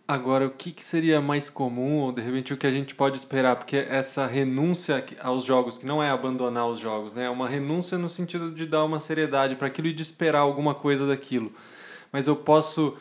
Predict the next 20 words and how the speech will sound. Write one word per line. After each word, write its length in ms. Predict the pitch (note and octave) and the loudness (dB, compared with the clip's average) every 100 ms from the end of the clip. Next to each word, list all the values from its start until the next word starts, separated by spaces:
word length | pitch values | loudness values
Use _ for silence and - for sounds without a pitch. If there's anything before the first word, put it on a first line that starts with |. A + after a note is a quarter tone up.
| - - | -18 -8
é, 200 | C3+ C3+ | 0 2
abandonar 840 | C3+ C3 D3 D3 D3 C#3 C#3 C#3+ D3 | 2 2 2 4 4 4 4 4 2
um 120 | C#3+ | 0
jogo 360 | B2+ C#3 D3 C#3 | 0 2 2 0
específico, 760 | C3 D3 C3+ - D3 D3 - | -4 -4 -4 -4 -6 -6 -4
eu, 320 | C#3 C#3+ C#3+ C#3 | 0 0 0 -2
eu 160 | C#3 | -2
posso 300 | C3+ C#3+ C#3+ | 2 2 2
abandonar 540 | C#3 D3 C#3+ C#3+ D#3 D#3+ | 0 2 4 4 6 6
a 20 | |
minha 200 | D#3+ D#3 | 4 2
ideia 280 | C#3+ D3+ D3 | 4 4 2
de 100 | C#3 | -2
carreira 580 | - C#3 B2 D#3+ F3 | 0 2 4 4 4
no 120 | E3+ D#3+ | 2 2
trabalho, 440 | D#3 C3+ D3+ D#3 | 2 6 4 4
mas 360 | E3 F3 E3+ - | 2 2 0 -2
e 180 | D#3+ | 0
achar 320 | D3 D3 D#3 D#3 | 2 2 2 2
que, 580 | - D#3 D3+ C#3+ C3+ | 2 2 2 0 -6